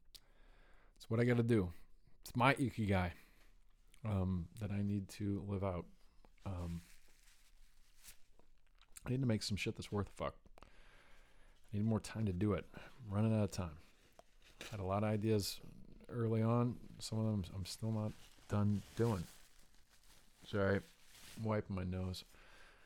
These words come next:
Uh, I also, <laughs> I also just to pep myself up did a, did a, a, a line of, um, fucking this, like,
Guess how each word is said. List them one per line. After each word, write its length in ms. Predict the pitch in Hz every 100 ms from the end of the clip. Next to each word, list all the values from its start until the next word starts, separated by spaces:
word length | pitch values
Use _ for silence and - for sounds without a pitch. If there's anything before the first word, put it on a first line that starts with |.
| - - -
Uh, 460 | 120 104 101 101 98 85 - - - -
I 120 | 110 110
also, 480 | 123 120 - 120 - -
<laughs> 180 | - -
I 120 | 101
also 320 | 110 107 113
just 200 | 98 98
to 80 | -
pep 240 | - -
myself 460 | 104 95 - 101 -
up 180 | 95 -
did 160 | 98
a, 220 | 92 87 -
did 80 | 101
a, 40 |
a, 880 | 92 90 107 95 92 - 101 98 92 -
a 60 |
line 340 | 98 95 95 95
of, 120 | 90 -
um, 460 | - 101 95 90 90 -
fucking 480 | - 95 95 87 87 - - - - - - - -
this, 200 | - -
like, 280 | 92 85 -